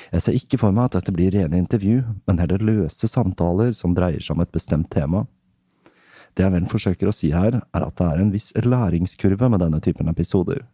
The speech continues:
akkurat som det har vært med de vanlige episodene. Og om vi skal tro Gurdjieff, så er jo nettopp det å begynne på en ny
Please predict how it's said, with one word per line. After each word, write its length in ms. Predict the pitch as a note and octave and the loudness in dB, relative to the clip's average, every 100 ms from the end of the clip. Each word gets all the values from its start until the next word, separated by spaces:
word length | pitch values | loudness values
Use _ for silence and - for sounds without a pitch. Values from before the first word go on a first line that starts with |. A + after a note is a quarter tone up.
| _ - - - - - | _ -20 -20 -20 -12 -4
akkurat 320 | A2 A2+ A#2 | 0 0 0
som 160 | - F#2 | 0 0
det 80 | E2 | 0
har 60 | |
vært 160 | D2 F2 | -2 0
med 80 | E2 | 2
de 80 | E2+ | 2
vanlige 360 | F2 D2 D2 | 0 -2 -4
episodene. 520 | - - F2+ D#2+ F2 C3 - _ _ _ - - - - | -6 -2 -2 0 -2 -4 -10 _ _ _ -20 -20 -10 0
Og 140 | F#2+ | 2
om 100 | F#2 | 2
vi 80 | E2 | 0
skal 160 | G2+ | -2
tro 160 | - F2+ F2+ F#2+ | 0 2 4 2
Gurdjieff, 640 | F2+ E2+ F2 C3 - - - _ - | 2 0 0 0 -4 -16 -20 _ -8
så 160 | D2+ | -4
er 80 | C2+ | 0
jo 80 | E2+ | 0
nettopp 300 | E2+ G2 - | 0 -4 -2
det 140 | E2 | 0
å 80 | F#2+ | 0
begynne 240 | E2 D2+ D2+ | 0 0 -2
på 140 | - | -2
en 160 | G#2 G#2+ | 0 2
ny 140 | G2 | 2